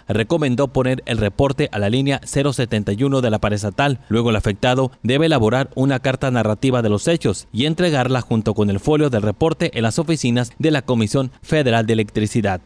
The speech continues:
Posteriormente, el personal de la paraestatal acude al domicilio a realizar un peritaje de daños y para deslindar responsabilidades. Y en caso de que sea por parte de la Comisión Federal de Electricidad,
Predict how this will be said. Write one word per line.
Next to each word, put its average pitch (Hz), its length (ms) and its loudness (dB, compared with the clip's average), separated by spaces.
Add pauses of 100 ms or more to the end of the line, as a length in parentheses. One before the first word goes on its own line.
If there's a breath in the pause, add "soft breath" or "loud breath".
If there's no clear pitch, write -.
Posteriormente, 120 600 0
el 131 100 -2
personal 113 380 0
de 123 80 0
la 110 100 0
paraestatal 107 480 0
acude 123 300 0
al 123 80 2
domicilio 113 540 2
a 104 40 -2
realizar 135 360 0
un 123 80 -2
peritaje 123 420 0
de 101 80 0
daños 131 480 0
y 104 120 -2
para 107 200 2
deslindar 117 640 0
responsabilidades. 120 1200 -2
Y 107 60 -2
en 104 80 2
caso 123 280 0
de 110 100 0
que 104 120 -2
sea 127 200 -2
por 101 180 0
parte 123 380 -2
de 104 80 0
la 107 100 0
Comisión 104 560 -2
Federal 135 460 0
de 120 80 0
Electricidad, 120 720 0